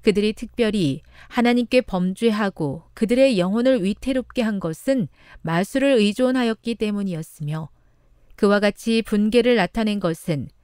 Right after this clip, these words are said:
마술을 대적하였기 때문이었다.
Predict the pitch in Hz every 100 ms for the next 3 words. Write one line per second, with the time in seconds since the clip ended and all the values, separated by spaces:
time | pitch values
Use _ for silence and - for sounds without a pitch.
0 | _ - 165 185 - 247 254 247 180 170
1 | 226 220 - 220 202 - 233 247 233 226
2 | 226 202 - - -